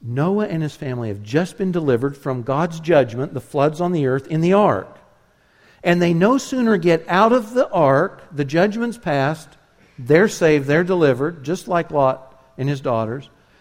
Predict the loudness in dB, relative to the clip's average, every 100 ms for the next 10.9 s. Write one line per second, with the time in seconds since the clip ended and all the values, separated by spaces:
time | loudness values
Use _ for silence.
0 | _ _ _ _ _ 0 0 0 -4 -4
1 | -2 0 0 0 -2 -6 -6 -2 -2 -2
2 | -2 0 0 -4 -20 -4 2 4 2 0
3 | -2 -2 -2 -2 -2 0 0 0 -2 -10
4 | -18 _ _ _ _ _ _ _ -6 -2
5 | 0 0 0 0 0 -2 -4 -10 _ _
6 | _ _ _ -4 2 2 2 0 2 0
7 | -2 -12 -20 _ _ _ _ _ -6 -4
8 | -6 -4 0 0 0 0 2 4 2 2
9 | 4 2 0 -2 -2 -6 -2 2 2 0
10 | -6 -10 -20 _ _ -4 -2 -2